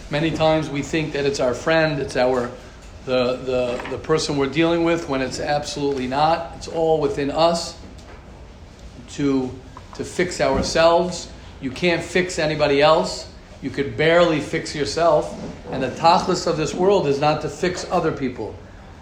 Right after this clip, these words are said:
You have to first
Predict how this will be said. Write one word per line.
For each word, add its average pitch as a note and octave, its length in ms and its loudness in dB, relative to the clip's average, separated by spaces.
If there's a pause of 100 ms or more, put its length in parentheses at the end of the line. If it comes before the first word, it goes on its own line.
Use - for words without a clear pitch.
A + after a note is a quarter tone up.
(360)
You F3+ 240 4
have F#3 300 4 (3250)
to C#3+ 80 -4
first F3+ 480 -2